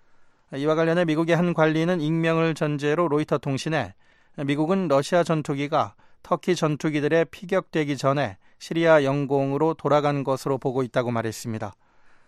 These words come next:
반면 외교관들은 미국의 뉴욕타임스 신문에 러시아 전투기가 공격을 받은 뒤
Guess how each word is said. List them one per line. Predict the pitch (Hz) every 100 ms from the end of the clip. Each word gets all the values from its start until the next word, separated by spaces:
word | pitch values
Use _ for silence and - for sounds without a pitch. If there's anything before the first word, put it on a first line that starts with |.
| _ 139
반면 | 147 156 170 170 160
외교관들은 | 151 160 160 160 156 175 180 170 131
미국의 | 143 151 165 175 170
뉴욕타임스 | 156 156 160 165 151 160
신문에 | - 139 139 151 98 - _ _ _ -
러시아 | 135 143 - 170
전투기가 | 165 165 170 160 165 180
공격을 | - 156 170 165 160
받은 | 147 143 147
뒤 | 135